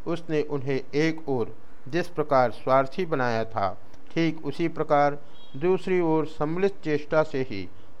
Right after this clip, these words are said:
स्वार्थ सिद्धि होती है। इस बात का सहज बोध जागृत होने से उनमें स्वजाति प्रेम का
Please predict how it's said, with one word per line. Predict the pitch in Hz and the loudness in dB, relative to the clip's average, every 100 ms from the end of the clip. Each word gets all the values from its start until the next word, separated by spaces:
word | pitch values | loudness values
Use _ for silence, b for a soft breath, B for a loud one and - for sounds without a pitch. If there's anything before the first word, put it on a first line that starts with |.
| - | 4
स्वार्थ | 131 135 - | 6 6 4
सिद्धि | 127 - 135 117 107 | -2 -2 -4 -2 -2
होती | 107 101 131 | -2 -2 -4
है। | 107 98 - - B B B | -2 -4 -4 -6 B B B
इस | 185 160 | -2 4
बात | 151 156 151 | 8 8 8
का | 156 135 | 2 0
सहज | - 135 170 156 | 0 0 0 0
बोध | 135 135 131 - - 120 | -2 -2 -2 -6 -6 0
जागृत | 127 139 143 143 - | 2 2 2 -2 -2
होने | 127 139 143 | -2 0 0
से | 147 147 147 - B B B - | 0 0 0 -4 B B B -2
उनमें | 175 190 185 | 0 2 0
स्वजाति | - 139 135 160 170 180 | 0 0 6 6 6 0
प्रेम | 156 151 147 | 0 0 0
का | 147 | 2